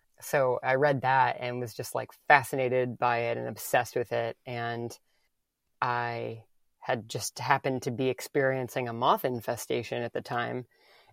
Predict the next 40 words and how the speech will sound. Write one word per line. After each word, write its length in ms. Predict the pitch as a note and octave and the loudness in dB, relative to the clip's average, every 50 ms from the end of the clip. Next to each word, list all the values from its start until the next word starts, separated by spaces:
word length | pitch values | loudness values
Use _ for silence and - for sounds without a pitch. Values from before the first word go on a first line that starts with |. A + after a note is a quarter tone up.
| _ - | _ -6
And 160 | D3 C3+ C3 B2 | -4 -4 -2 0
so 160 | - D3+ C#3 | 2 4 4
I 40 | B2+ | 4
was 140 | B2 A#2+ | 4 2
kind 240 | - - - C#3 C3 | -2 -2 0 0 2
of 0 | |
obsessed 400 | B2+ A#2 - - C#3+ C3+ B2 - | 0 -2 0 2 2 2 2 0
with 100 | - A#2+ | -6 -2
the 80 | B2+ A#2+ | 0 0
ideas, 600 | A#2+ A2 B2 B2 B2 A#2+ A#2 A2+ G#2 - - - _ _ _ - | 0 0 0 2 2 2 0 -2 -6 -10 -16 -18 _ _ _ -2
the 120 | C#3 C#3 | 0 2
idea, 280 | C3 B2 C#3 C3+ C3 B2+ - - | 2 2 4 2 2 0 0 -6
the 180 | B2 A2+ B2+ B2 | -6 -2 0 0
idea 320 | A#2+ A#2 - B2+ C3 B2+ | 0 0 0 0 0 0
of 80 | A#2+ A2 | 0 -2
moths 600 | A#2 A#2+ B2 B2 A#2+ A#2 A2+ A2 A2+ G#2+ - - | -2 0 2 2 2 0 0 -4 -8 -10 -12 -12
and, 240 | - B2 A#2 A2+ A2+ | -10 -8 -8 -6 -4
like, 320 | A2+ A#2 A2+ G#2+ _ - _ _ _ _ _ _ _ - | -4 -4 -4 -6 _ -14 _ _ _ _ _ _ _ -14
the 200 | - G#2+ C3+ B2 | -8 -4 -4 -4
sort 240 | - - C3+ B2+ A#2+ | -4 -2 -2 0 0
of, 160 | A#2+ A2+ G#2+ | 0 0 -2
um, 360 | A#2+ A#2 A2+ A2+ A2+ A2 A2 G#2+ _ _ _ _ _ _ _ _ - | -4 -4 -4 -6 -8 -10 -12 -16 _ _ _ _ _ _ _ _ -12
connotations 720 | - - C#3+ C#3 C3+ B2 - D3 C3 A#2+ - D#3 C#3+ B2 | -4 -2 -2 0 0 -2 0 0 0 0 0 -2 -2 -2
of 160 | B2+ A#2 A#2 | -4 -6 -4
death 440 | G2+ C3 B2 B2 C#3 - - - - - _ - | 0 0 0 0 0 -2 -8 -16 -18 -18 _ -8
and 180 | C3 C3 C3 - | -4 -4 0 2
darkness 480 | B2 A#2+ B2 - - D#3+ E3 F3 - | 4 2 2 2 0 -2 -2 -2 -2
that 180 | - F#3 D#3+ - | -2 -2 0 4
they 320 | - F3 F3 F3 F3 F3+ F3+ | 6 8 8 8 6 4 2
carry 240 | - - F3+ F3 F3+ | 4 4 6 6 8
with 160 | F3+ F#3 F3+ | 6 6 4
them. 260 | - F#3 F#3 F#3 F3+ D#3 | 4 2 2 4 2 0
And, 220 | A#2+ A2+ A2+ A#2+ _ _ - - - - - - _ _ _ _ _ _ - | -2 -4 -6 -10 _ _ -20 -20 -20 -20 -20 -20 _ _ _ _ _ _ 0
um, 280 | B2+ B2 A#2+ A#2 A2+ A2+ | 0 2 0 0 -4 -4
so 120 | - - | 0 2
I 40 | B2 | 4
read 160 | B2 C3 B2 | 4 4 2
this 160 | A2+ A#2+ - | 2 0 -2
essay 380 | B2+ B2 A#2+ - B2+ A#2+ A#2+ A#2 | -2 -2 0 0 -2 0 0 -2
and 260 | A2+ A2+ A2+ A2 A#2 | -4 -6 -8 -10 -12